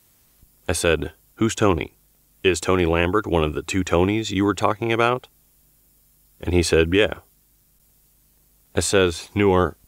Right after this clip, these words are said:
what? Why New Orleans? You know, what's New Orleans got to do with this whole thing?" He says, "Well, Steve calls everybody rascal. He says that rascal just won't tell you the truth if he's around here. He says,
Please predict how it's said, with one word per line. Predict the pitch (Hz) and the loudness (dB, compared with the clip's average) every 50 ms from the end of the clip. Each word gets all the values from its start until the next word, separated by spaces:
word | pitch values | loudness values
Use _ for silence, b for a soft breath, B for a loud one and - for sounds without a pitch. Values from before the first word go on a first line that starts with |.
| _ _ | _ _
what? | - 95 120 - - _ _ _ _ _ _ _ _ _ _ _ _ _ _ _ | -2 -2 -2 -2 -4 _ _ _ _ _ _ _ _ _ _ _ _ _ _ _
Why | - 90 107 131 | -4 -2 -2 0
New | 143 139 135 | 0 2 2
Orleans? | 131 131 120 113 120 131 98 76 - - - - _ _ _ _ _ _ _ _ _ _ _ _ _ _ _ | 2 2 2 0 0 -2 -2 -6 -8 -10 -16 -20 _ _ _ _ _ _ _ _ _ _ _ _ _ _ _
You | - 92 98 | -2 0 2
know, | 107 110 110 104 92 - - _ _ _ _ | 4 4 4 2 0 -2 -8 _ _ _ _
what's | - 92 127 - - | -2 -2 -2 0 0
New | 113 117 120 | 0 0 2
Orleans | 127 127 110 98 110 135 135 95 80 | 2 4 4 4 2 2 2 0 0
got | 85 82 78 | 0 0 0
to | - 76 | 0 0
do | 85 87 | 0 0
with | 80 73 - | 0 0 -2
this | - 69 | -6 -4
whole | - 87 71 60 | -2 -2 -2 -2
thing?" | - - 58 55 - - - _ _ _ _ _ _ _ _ _ _ _ _ _ _ _ _ _ _ _ | -2 -4 -6 -6 -8 -10 -18 _ _ _ _ _ _ _ _ _ _ _ _ _ _ _ _ _ _ _
He | - 107 | -4 -4
says, | 101 - 104 98 92 80 80 | 0 2 2 2 2 2 0
"Well, | 87 95 107 127 139 143 143 135 - _ _ _ _ _ _ _ - | 2 2 4 4 2 0 -2 -8 -18 _ _ _ _ _ _ _ -10
Steve | - - - 139 147 - | -6 -2 0 0 0 2
calls | - 123 113 98 107 - | 0 0 0 0 2 0
everybody | 104 98 95 85 82 78 73 | 2 2 2 2 2 0 0
rascal. | 73 73 67 60 - - - - - - _ _ _ _ _ _ _ _ _ _ _ _ _ _ | 0 -2 -2 -2 -4 -8 -10 -12 -14 -14 _ _ _ _ _ _ _ _ _ _ _ _ _ _
He | - 131 123 | -4 -2 -2
says | - - 135 113 98 87 | 0 0 0 0 0 -2
that | 85 92 104 131 120 | -2 -2 -2 -2 0
rascal | 82 113 107 104 104 - - 87 82 | 0 0 0 0 -2 -4 -2 -2 0
just | 78 80 90 85 - | 0 0 -2 0 0
won't | 92 95 - - | 0 0 0 0
tell | - 92 90 | 0 0 2
you | 80 78 | 2 0
the | 71 69 64 | 0 -2 -2
truth | - - 135 139 123 80 64 65 65 - - | -2 -2 -2 0 0 0 -2 -4 -6 -6 -6
if | - - | -8 -4
he's | - 87 76 | -4 -4 -4
around | 73 78 90 90 78 69 - | -2 0 0 0 -2 -2 -6
here. | - - 50 - - _ _ _ _ _ _ _ _ _ _ _ | -8 -10 -10 -10 -12 _ _ _ _ _ _ _ _ _ _ _
He | - 101 95 | -4 -2 0
says, | - 92 85 80 80 80 - | 2 2 2 2 0 -4 -8